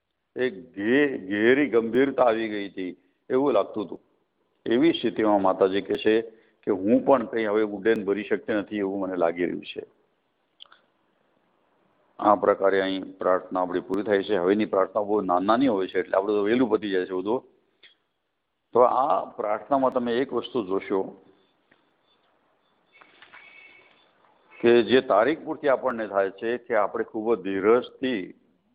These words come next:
પ્રાર્થના કરતા હોય તો પણ ખૂબ ધીરજ રાખવી પડે છે. એનો જવાબ જલ્દી આપણને મળતો નથી.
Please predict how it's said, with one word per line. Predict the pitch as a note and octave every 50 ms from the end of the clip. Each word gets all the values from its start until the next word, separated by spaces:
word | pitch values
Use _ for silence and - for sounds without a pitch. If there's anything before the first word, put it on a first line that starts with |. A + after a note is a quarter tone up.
| _ _ _ _ _ _ _ _
પ્રાર્થના | - A2 G2+ G2+ G2+ - A#2 A2+ G#2+
કરતા | F#2+ G2+ G2 - - - G2+
હોય | F#2+ G2 G2+ G2+ G2+
તો | - G2+
પણ | G2+ G2+ F2+
ખૂબ | - B2 A2 F2+
ધીરજ | F#2 G2 G2 G2 A2 A#2
રાખવી | B2+ A#2 G2+ - - G#2
પડે | G2 F2+ F#2+ F#2 F#2+ F#2
છે. | E2+ F#2+ F#2+ G2+ G2+ _ _ _ _ _ _ _ _ _ _ _ _ _ _ _ _ _ _ _ _ _ _ _ _ _ _ _ _ _ _ _ _ -
એનો | A2+ G#2 G2+ G2
જવાબ | E2 F2+ F#2+ G2 G#2 A2 F#2+ E2+
જલ્દી | F#2+ G2 G2 F#2 A2+ A2+
આપણને | G2+ F2+ F#2+ G#2+ G#2+ G#2
મળતો | G2+ F#2+ F#2 F2+ E2+ - - A#2
નથી. | A2+ A2 G2 E2 - F#2 E2 D#2+